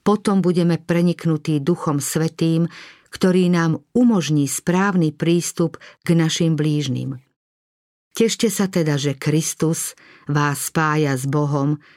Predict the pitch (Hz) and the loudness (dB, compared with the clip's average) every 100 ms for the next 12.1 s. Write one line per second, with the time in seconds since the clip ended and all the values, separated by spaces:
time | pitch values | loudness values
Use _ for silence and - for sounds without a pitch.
0 | _ _ 202 170 - - 190 175 175 175 | _ _ -2 0 -2 -4 0 2 2 2
1 | 156 156 151 147 - 151 147 139 139 143 | 2 2 0 -4 -2 -2 0 -2 -4 -6
2 | 143 - _ _ _ _ _ _ _ _ | -8 -14 _ _ _ _ _ _ _ _
3 | _ 175 165 165 190 214 220 202 180 185 | _ -2 0 2 2 0 0 0 2 2
4 | 180 180 160 151 160 185 - 214 190 120 | 2 0 2 2 0 0 -2 -2 -2 -6
5 | 127 _ _ - - - 214 240 202 - | -10 _ _ -10 -6 0 2 2 2 0
6 | 165 156 170 180 160 - 175 170 160 160 | 0 2 0 0 -2 -2 0 0 2 0
7 | 156 151 139 143 151 156 - - 143 135 | 2 0 -2 -2 0 0 -2 -2 0 0
8 | 135 135 127 - 110 104 - - - _ | 0 0 -2 -4 -6 -6 -12 -18 -20 _
9 | _ _ _ - - - - 226 226 240 | _ _ _ -20 -20 -4 0 4 4 4
10 | 226 196 - 160 165 165 165 147 165 170 | 4 2 0 0 0 0 0 -2 -2 -2
11 | - 175 151 151 147 135 147 160 - 156 | -2 -2 0 0 0 0 -2 -4 -4 -2
12 | 131 | 0